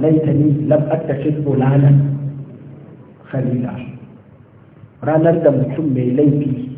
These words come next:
zai rika cizon hannayensa. Idan kana cikin damuwa, mutum yana cizon yatsa ɗaya ne. Don aka ji lahira, ba yatsa ɗaya mutum zai ciza ba. Ba yatsa biyu ba, ba duka yatsun ba, duka hannun mutum zai rika cizo.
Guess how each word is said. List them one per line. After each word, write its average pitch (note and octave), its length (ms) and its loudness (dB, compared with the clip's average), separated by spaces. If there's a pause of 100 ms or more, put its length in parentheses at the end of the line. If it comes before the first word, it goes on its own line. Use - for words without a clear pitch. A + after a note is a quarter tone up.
(100)
zai D#3 160 0
rika D3 200 0 (120)
cizon F3 800 -4
hannayensa. B2+ 720 -2 (1300)
Idan E3 240 2
kana E3 160 2 (160)
cikin D#3 160 -4
damuwa, D3 400 2
mutum D#3 180 -6
yana D3+ 180 0 (120)
cizon D#3 240 -2
yatsa C#3 360 0
ɗaya C3 280 -4
ne. - 80 -10 (1800)
Don C#3+ 160 0
aka D#3+ 200 2
ji D3 120 2
lahira, D3+ 320 4
ba C3 160 0
yatsa D3+ 320 4
ɗaya C#3 160 2
mutum C3+ 280 0
zai B2 160 -2
ciza G2+ 280 -6
ba. G2+ 160 -10 (840)
Ba A#2 120 -8
yatsa C#3+ 440 0
biyu A#2+ 160 -6
ba, A#2+ 160 -8 (160)
ba A#2+ 140 -8
duka D#3 240 -2
yatsun C#3+ 340 2
ba, A#2+ 80 -2
duka F3+ 240 0
hannun E3 320 2
mutum C#3+ 280 -2
zai D3+ 100 0
rika D3 180 -4 (160)
cizo. D3+ 300 -6